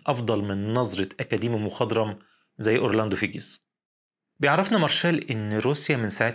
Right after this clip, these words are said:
إنشائها في القرن التاسع والعشر الميلادي ولحد وقتنا الحالي، وإن هي زي دول كتير أسيرة جغرافيتها وتضاريسها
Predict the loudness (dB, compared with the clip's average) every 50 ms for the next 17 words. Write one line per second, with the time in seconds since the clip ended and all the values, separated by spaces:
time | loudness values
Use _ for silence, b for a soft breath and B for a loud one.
0 | -4 -4 -2 -2 0 -2 -2 -4 -6 -8 -4 -2 -2 -2 -2 -4 -2 -2 -2 0
1 | 2 2 2 2 2 2 0 0 0 0 -2 -2 -2 0 0 0 2 2 0 0
2 | 0 0 0 -2 -2 -4 -4 -2 0 2 2 2 0 -2 -6 _ -2 0 2 2
3 | 0 0 2 2 2 2 2 0 -2 -6 -10 _ _ _ _ _ _ _ B B
4 | B -2 0 2 2 2 4 4 4 4 4 4 2 2 0 -2 -6 -6 -2 -2
5 | 0 0 0 0 -4 -8 _ _ -4 -2 -2 0 0 0 2 2 2 2 0 0
6 | -4 -10 -8 _ -2 0 0 2 2 0 0 0 0 0 2 0 0 -2 -4 -6
7 | -10 -10 -10 _ _ _ _ _ _ _ _ _ -2 0 0 2 0 0 2 2
8 | 2 2 2 2 0 -2 -4 -6 -10 -12